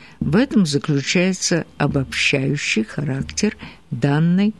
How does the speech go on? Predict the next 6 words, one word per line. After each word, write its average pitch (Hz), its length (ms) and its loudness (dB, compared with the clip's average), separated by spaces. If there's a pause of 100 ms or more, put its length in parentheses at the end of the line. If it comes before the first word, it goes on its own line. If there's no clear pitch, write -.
конструкции. - 1000 -2 (2500)
Дальше 196 380 2
говорит 185 400 0
Пешков. - 720 -4 (920)
Чем 214 320 6
интимнее 160 920 2